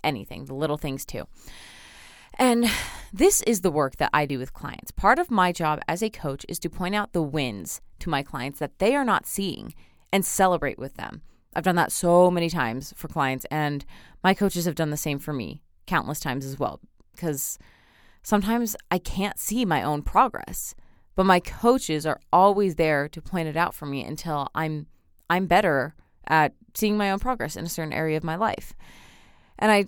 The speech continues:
I hope you know that your wins are so important to me. Like, I'm so passionate about, I mean, lots of things, but also passion. Like, when,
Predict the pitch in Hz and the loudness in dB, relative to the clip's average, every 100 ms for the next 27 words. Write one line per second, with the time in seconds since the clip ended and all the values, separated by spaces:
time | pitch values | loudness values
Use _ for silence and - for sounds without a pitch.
0 | - 190 170 247 311 - 180 147 147 175 | 2 2 4 0 0 -2 -2 0 0 2
1 | 156 147 160 202 202 160 185 233 262 - | 2 2 2 2 0 -2 -2 -4 -6 -10
2 | - _ _ - 190 196 - - 226 214 | -12 _ _ 0 2 2 0 6 10 10
3 | 220 226 196 165 143 123 185 165 147 120 | 8 4 4 4 2 -4 -2 0 0 -4
4 | - - - - 185 180 208 202 - 220 | -8 -18 -20 0 2 4 4 2 6 8
5 | 254 277 - 170 170 214 220 233 - 175 | 8 6 4 4 0 -4 -6 -6 -4 0
6 | 170 156 - - - - - - - - | 2 0 -4 -14 -16 -20 -20 -20 -20 -20
7 | - - 196 160 147 139 - 135 - - | -14 0 0 2 2 2 0 -10 -8 0
8 | 208 269 381 247 - 170 165 - - - | 2 2 0 0 0 4 2 0 -12 -16
9 | - 156 135 - - - - _ 180 165 | -2 2 2 -2 -20 -20 -20 _ -2 -2
10 | 151 | -2